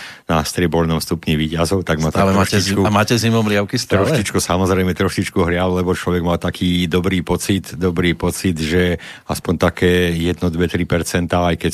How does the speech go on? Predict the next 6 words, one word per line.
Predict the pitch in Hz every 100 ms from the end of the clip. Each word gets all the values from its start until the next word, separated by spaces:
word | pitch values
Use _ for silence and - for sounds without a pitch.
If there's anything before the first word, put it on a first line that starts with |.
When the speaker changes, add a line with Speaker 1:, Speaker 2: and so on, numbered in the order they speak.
| -
Speaker 1:
Nastia | 82 - 90
vždy | 78
hovorí, | 69 78 76
že | 78
viacej, | 76 78 82 101 101 98 - - - - - -
je, | 80 87 90